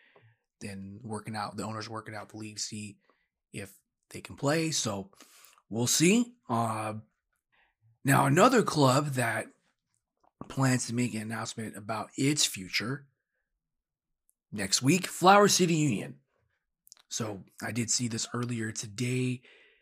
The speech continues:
as we're recording on a Thursday night. Flower City Union plans to make a club announcement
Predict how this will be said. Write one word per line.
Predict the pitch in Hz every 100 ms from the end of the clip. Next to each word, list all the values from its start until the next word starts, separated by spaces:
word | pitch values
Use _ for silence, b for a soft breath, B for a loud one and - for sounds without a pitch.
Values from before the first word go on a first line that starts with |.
| b b b _
as | - 117
we're | 113
recording | 95 120 113 107
on | 101
a |
Thursday | 95 107 107 95
night. | 95 131 139 135 - b b b b b b
Flower | - - 170 175 165
City | 139 - 160 151
Union | 139 139 135 131 139 _ - _ _ _
plans | - 139 151 143
to | -
make | 123 135
a | 117 107
club | - 170
announcement | 160 135 120 - 113